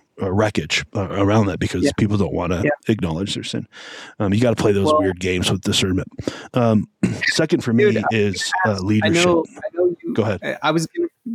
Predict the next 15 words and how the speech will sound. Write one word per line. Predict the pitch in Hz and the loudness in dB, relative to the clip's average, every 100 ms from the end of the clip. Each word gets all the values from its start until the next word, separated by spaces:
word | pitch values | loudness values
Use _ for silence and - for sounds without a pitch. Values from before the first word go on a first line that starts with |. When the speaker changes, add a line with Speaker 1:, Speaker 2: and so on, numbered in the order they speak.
| 226 | -4
Speaker 2:
I'm | 175 | -4
pausing | - 160 160 156 151 | 0 2 2 4 4
you | 139 | 2
for | 135 139 | 0 -2
just | 147 139 143 | -2 -2 -2
a | |
sec | - 143 - | 0 0 -2
before | 135 - 160 | -8 0 2
you | 151 | 4
move | 151 156 151 | 4 2 2
on | 147 | 0
from | 135 151 143 | 0 -2 -2
discernment, | 139 135 143 143 117 120 - | -2 -4 -4 -4 -4 -6 -2
'cause | 151 139 131 - - _ _ _ | 0 0 0 -6 -14 _ _ _
I, | 160 151 151 143 | 0 2 2 0